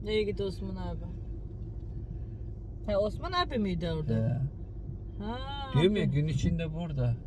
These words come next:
Speaker 1: Ben sana derim herhangi birisi şey,
Speaker 2: Yok.
Speaker 1: plaka yerinde derim, ne işi var?
Speaker 2: Yok, yok.
Speaker 1: Buna, buna mı verecektin?
Speaker 2: Ona vereceğim.
Speaker 1: <clears throat> Ha, o ba-, o ayrı canım.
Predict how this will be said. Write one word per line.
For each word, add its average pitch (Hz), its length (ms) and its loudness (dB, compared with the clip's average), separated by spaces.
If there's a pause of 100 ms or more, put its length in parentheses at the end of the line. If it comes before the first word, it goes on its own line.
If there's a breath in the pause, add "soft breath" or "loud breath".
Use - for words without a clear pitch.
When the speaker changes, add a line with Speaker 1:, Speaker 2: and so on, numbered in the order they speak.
(800)
Speaker 1:
Ben 240 160 4
sana 254 300 6
derim - 220 4
herhangi 269 500 4
birisi 226 360 6
şey, 226 520 8
Speaker 2:
Yok. 233 140 10
Speaker 1:
plaka 247 240 10
yerinde 247 460 10
derim, - 300 8
ne - 160 10
işi - 260 8
var? - 160 8 (540)
Speaker 2:
Yok, - 280 6
yok. - 140 6 (320)
Speaker 1:
Buna, 233 320 8
buna 262 260 6
mı 381 160 6
verecektin? 180 580 8 (680 loud breath)
Speaker 2:
Ona 123 280 10
vereceğim. 113 500 10 (220)
Speaker 1:
<clears throat> - 260 12
Ha, - 560 12 (200)
o - 160 8
ba-, - 220 8
o - 40 6
ayrı - 440 8
canım. - 320 8